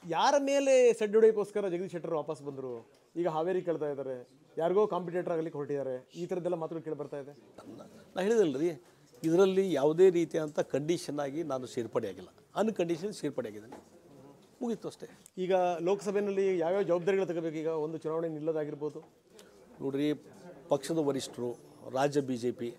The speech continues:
Speaker 2: ನನ್ನನ್ನು ಯಾವ ರೀತಿ ಇನ್ವಾಲ್ವ್ ಮಾಡ್ಕೊತದೆ, ಯಾವ ರೀತಿ ನಾನು ತೊಡಗಿಸ್ಕೊತದೆ, ಆ ರೀತಿ ನಾನು ಕೆಲಸ ಮಾಡ್ತೀನಿ.
Speaker 1: ಬಿ ಜೆ ಪಿ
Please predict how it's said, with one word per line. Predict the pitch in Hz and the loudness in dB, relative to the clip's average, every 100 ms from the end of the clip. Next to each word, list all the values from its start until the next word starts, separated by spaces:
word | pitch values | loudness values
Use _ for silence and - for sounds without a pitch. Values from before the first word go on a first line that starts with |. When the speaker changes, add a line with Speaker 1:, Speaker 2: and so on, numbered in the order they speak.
| - - - - - - - | -18 -20 -20 -20 -20 -20 -8
Speaker 2:
ನನ್ನನ್ನು | 139 147 147 | -2 0 2
ಯಾವ | 143 143 | 4 4
ರೀತಿ | 160 147 | 4 0
ಇನ್ವಾಲ್ವ್ | 139 131 165 147 | -2 4 4 4
ಮಾಡ್ಕೊತದೆ, | 120 123 110 110 135 - - - - | -2 -4 -8 -8 -10 -14 -20 -20 -2
ಯಾವ | 139 | 4
ರೀತಿ | 160 151 156 | 4 2 -2
ನಾನು | 139 | -2
ತೊಡಗಿಸ್ಕೊತದೆ, | 127 139 160 170 127 - 113 170 - - | -2 0 0 0 -4 -6 -10 -12 -16 0
ಆ | 165 | 2
ರೀತಿ | 170 170 | 4 0
ನಾನು | 214 175 | -4 -4
ಕೆಲಸ | 113 98 | -8 -10
ಮಾಡ್ತೀನಿ. | 92 - - - 127 | -16 -20 -20 -20 -6
Speaker 1:
ಬಿ | 160 | -4
ಜೆ | 175 190 | 2 2
ಪಿ | 180 190 220 | 2 -4 -6